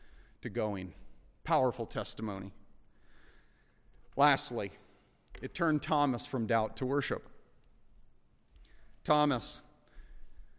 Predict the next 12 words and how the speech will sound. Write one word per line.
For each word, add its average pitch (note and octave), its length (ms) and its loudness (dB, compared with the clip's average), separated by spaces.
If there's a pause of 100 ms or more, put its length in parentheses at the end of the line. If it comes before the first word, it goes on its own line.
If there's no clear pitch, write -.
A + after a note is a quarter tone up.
(160)
makes C#3 200 0
a C#3 60 0
very D3 180 6
foolish D#3+ 440 2
commitment D3+ 560 0
when B2 100 2
he A#2+ 80 4
says, A#2+ 340 4
"I B2+ 160 2
will A#2 200 2
not B2+ 340 2
believe A#2+ 580 4